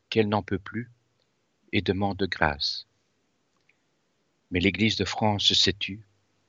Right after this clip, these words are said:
et se tait encore sur ce message de la Vierge Marie en pleurs. Le crime de tous ces gens-là, crime énorme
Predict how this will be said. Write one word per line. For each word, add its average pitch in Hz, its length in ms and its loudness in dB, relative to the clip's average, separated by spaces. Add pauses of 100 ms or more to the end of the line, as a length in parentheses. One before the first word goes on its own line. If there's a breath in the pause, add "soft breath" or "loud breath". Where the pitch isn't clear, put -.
(600)
et 101 100 0
se - 160 8
tait 113 180 4
encore 101 460 4
sur - 180 -2
ce - 100 2
message 87 500 0
de 85 100 -8
la 82 120 2
Vierge 87 300 -4
Marie 80 340 -2
en 78 100 -6
pleurs. - 420 -16 (2500)
Le 98 120 2
crime 110 340 2
de 87 100 -2
tous - 160 -4
ces 95 180 2
gens-là, 87 440 2 (920)
crime 98 320 0
énorme 98 600 2